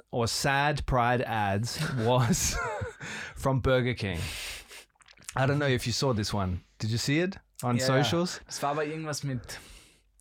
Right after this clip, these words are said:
Speaker 2: ja, warte, na, ich, na, sag.
Speaker 1: I loved it. So I loved it for how bad it was, right? <laughs> So Burger King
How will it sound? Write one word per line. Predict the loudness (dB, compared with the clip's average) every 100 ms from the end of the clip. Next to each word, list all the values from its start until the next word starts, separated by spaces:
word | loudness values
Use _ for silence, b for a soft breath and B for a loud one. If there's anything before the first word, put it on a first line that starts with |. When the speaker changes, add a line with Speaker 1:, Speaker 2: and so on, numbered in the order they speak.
| B B B B B B -6
Speaker 2:
ja, | -2 -2
warte, | -2 -2 -2 -2
na, | -2 -4 -6 -10
ich, | -10 -10 -8
na, | -6 -4
sag. | -4 -4 -6 -8 -2
Speaker 1:
I | 2
loved | 2 2 0
it. | -2 B B B B B B -8
So | 0 0 2
I | 2
loved | 4 4 4 2
it | -2
for | 4 4 6 4
how | 2 2 2
bad | 2 2 2
it | 0
was, | 0 -2 -2 -2
right? | 0 0 0 0
<laughs> | 0 2 0 -2 -4 -8 -6 -6 B B -6
So | -2 2
Burger | 4 4 2
King | 2 2